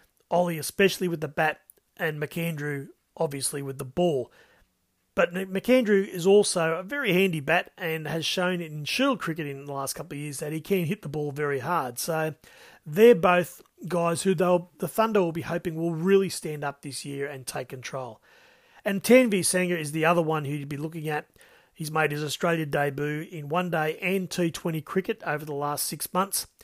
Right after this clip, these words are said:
and has been doing well in India. And they really need him to, or, and certainly he will want to,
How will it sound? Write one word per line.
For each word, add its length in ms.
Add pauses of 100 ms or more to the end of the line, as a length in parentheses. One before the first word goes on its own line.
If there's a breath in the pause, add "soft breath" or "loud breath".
(500 soft breath)
and 500 (400)
has 220
been 260
doing 300
well 200
in 120
India. 420 (540 soft breath)
And 160
they 160
really 340
need 300
him 320
to, 420
or, 300
and 180
certainly 280
he 120
will 160
want 240
to, 280